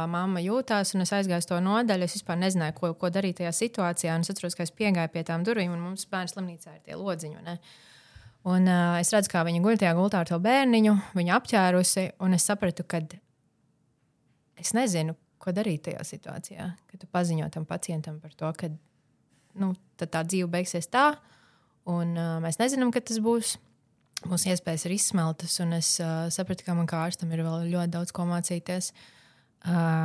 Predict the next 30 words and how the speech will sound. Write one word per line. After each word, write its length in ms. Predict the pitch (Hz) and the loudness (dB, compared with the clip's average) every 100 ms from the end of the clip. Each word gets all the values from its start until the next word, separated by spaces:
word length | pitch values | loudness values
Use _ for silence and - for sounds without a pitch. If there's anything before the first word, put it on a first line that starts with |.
| 165 170 | 0 0
kā 180 | 185 170 | 0 2
runāt 400 | 202 214 165 175 | 4 4 2 0
ar 80 | |
pacientiem, 640 | 170 175 - 170 165 160 160 | -2 -2 0 0 0 0 0
kā 160 | 180 165 | 0 0
viņus, 260 | 165 165 - | 0 2 0
ā, 140 | 170 160 160 151 | 0 0 0 0
atbalstīt 800 | 180 202 147 151 - 165 170 - | 0 2 0 -2 -6 -6 -8 -12
šajā 240 | - 175 170 | -6 -4 -2
ceļā. 240 | 202 196 | 0 2
Un 100 | 175 | 2
patiesībā 400 | 208 208 185 175 | 2 0 -2 -2
sakot, 300 | 196 190 180 | -2 -2 0
man 100 | 175 | 2
joprojām 380 | 175 196 185 170 | 0 0 0 0
tā 160 | 165 170 | -2 -2
ir 80 | |
vislielākā 540 | 175 180 170 170 175 175 | -4 -4 -4 -6 -4 -2
no 80 | 170 | -2
bailēm 460 | 170 175 170 160 175 | 0 0 0 -2 -2
profesionāli, 880 | 180 185 190 180 170 165 165 185 - - _ _ _ - | -2 -2 -2 0 2 2 0 -2 -6 -20 _ _ _ -4
ka 80 | 185 | -2
es 80 | - | 2
iespējams 380 | 190 180 170 180 | 0 0 -2 -2
līdz 160 | 170 | -2
galam 320 | 170 160 156 | -2 -2 -2
nezinu, 460 | 160 165 165 156 185 _ | -2 -2 -2 -4 -4 _
kā 200 | - 170 | -6 -4
būt 240 | 160 165 170 | -2 -4 -2
blakus 540 | 165 160 - 165 - | -2 -2 -6 -14 -14